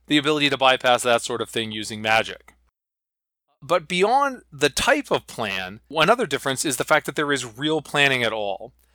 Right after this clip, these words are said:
Laying out the plan is always a big part of any heist film, right?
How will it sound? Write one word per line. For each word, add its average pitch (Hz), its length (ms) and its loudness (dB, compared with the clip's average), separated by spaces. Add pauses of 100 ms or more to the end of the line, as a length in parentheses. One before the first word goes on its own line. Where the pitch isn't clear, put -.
(260)
Laying 247 360 -2
out 202 140 4
the 156 80 -12
plan 151 380 4
is 135 120 -2
always 170 300 -2 (100)
a 127 60 -6
big 147 560 0
part 135 480 2
of 117 320 -2
any 127 240 0
heist 147 400 -2
film, 101 400 -10
right? 123 400 0